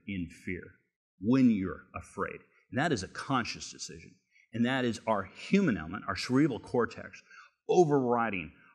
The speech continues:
our limbic system for fight and flight and our mammalian system.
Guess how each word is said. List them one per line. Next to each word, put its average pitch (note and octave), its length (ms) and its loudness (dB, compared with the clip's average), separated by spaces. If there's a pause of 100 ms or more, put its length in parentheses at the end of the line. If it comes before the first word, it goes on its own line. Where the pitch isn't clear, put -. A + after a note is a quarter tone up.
our F#2+ 100 2
limbic B2+ 400 2
system - 560 -8 (140)
for G2 120 -6
fight - 280 -2
and F#2+ 120 -8
flight E3+ 400 -8 (100)
and A2+ 100 -2
our G#2 60 -2
mammalian G#2+ 680 2
system. - 400 -14